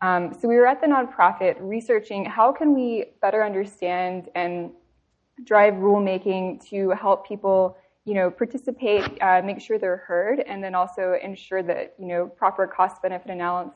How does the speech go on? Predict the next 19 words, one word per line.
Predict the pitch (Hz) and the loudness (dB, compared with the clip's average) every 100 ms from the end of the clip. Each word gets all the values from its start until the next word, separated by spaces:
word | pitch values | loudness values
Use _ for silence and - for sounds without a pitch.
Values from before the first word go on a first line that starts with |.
| - | -12
analysis | 190 175 180 185 185 180 | -4 0 0 -2 -8 -8
and | 180 170 | -14 -6
diligence | 196 202 196 175 175 | -2 -2 -4 -10 -10
at | |
the | 170 180 | -14 -8
agency | 196 208 190 190 | -8 -8 -12 -8
level | 175 170 170 | -6 -4 -4
is | 165 - | -8 -12
being | 165 | -20
done. | 170 170 - 214 - _ _ _ _ - | -12 -12 -12 -16 -18 _ _ _ _ -4
Um, | 202 185 185 | 0 0 -2
so | - 226 208 | -2 2 2
we | 233 | 2
pontificated | 247 302 277 240 226 - 185 196 233 | 0 0 -2 -4 -6 -4 2 2 2
a | 214 | -2
lot | 185 175 185 | 2 2 2
at | 202 | -4
the | 196 | -8
nonprofit, | 180 180 - - - 190 | -8 -8 -4 -6 -4 -6